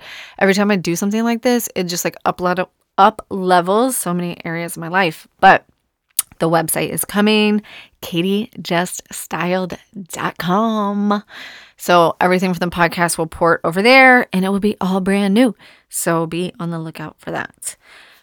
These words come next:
But no longer waiting for this. Let's talk about why you hate to shop, but also the benefits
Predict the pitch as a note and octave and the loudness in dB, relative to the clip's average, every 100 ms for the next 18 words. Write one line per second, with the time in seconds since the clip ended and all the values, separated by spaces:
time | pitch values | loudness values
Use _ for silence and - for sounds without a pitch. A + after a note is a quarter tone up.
0 | _ G3+ F#3+ - - - - _ F#3 G3 | _ 6 6 4 -6 -6 -12 _ 4 8
1 | G#3 A3 A3 - _ F#3 G3 F#3+ G3 F3 | 10 10 6 0 _ 2 2 4 2 0
2 | E3+ E3 D#3+ E3 E3+ A#3+ C4+ - - G3 | -2 -4 -6 -6 2 4 4 0 -4 -2
3 | A3+ - - G#3+ G3+ G#3 - G3+ F3 E3+ | -2 -2 -8 -4 -4 -2 0 0 2 0
4 | F3 - E3 D#3 G3 D#4 D#4 C#4 F#3+ F3 | -2 -4 -8 4 8 8 8 4 2 0
5 | F3 - - E3+ - - C#3+ D#3+ D#3+ _ | -2 -4 -8 -6 -6 -2 0 0 -4 _
6 | - _ - - - _ _ _ A#3 B3+ | -20 _ -20 -20 -20 _ _ _ 0 0
7 | - - - F#3+ F#3 A#3 B3 G3+ D#3+ F#3 | -4 -12 -4 -2 -2 -2 -2 -4 -4 0
8 | A3+ - - E3 - - | 0 0 -4 -4 -4 -8